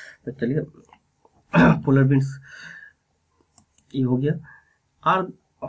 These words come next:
are very cold in nature, ये जो काफ़ी ठंड होता है, इसका जो ने-, इसका जो nature होता है काफ़ी ठंडा होता है। Originally in polar areas do not cause much rainfall, इसके कारण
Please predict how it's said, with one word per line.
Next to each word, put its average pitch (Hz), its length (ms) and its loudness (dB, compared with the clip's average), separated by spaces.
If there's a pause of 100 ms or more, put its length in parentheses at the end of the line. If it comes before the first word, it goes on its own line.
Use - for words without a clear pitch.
(460)
are 139 120 2
very 139 320 2 (120)
cold 139 200 4
in 139 100 2
nature, 117 280 2
ये 143 120 2
जो 165 240 0 (560)
काफ़ी 139 240 -2
ठंड 139 200 0
होता 135 240 2
है, 139 60 0
इसका 139 180 -4
जो 131 120 2
ने-, 127 140 2
इसका 127 440 -2
जो 135 60 2
nature 127 240 2
होता 120 140 0
है 165 60 -2
काफ़ी 131 200 -4
ठंडा 131 240 -2
होता 120 180 -2
है। 143 60 2
Originally 139 360 2
in 135 120 -4
polar 135 180 0
areas 139 260 -2 (140)
do 131 160 2
not 170 180 0 (220)
cause 135 240 -4 (100)
much 135 140 -2
rainfall, 110 320 -4
इसके 143 200 -8
कारण 143 300 -2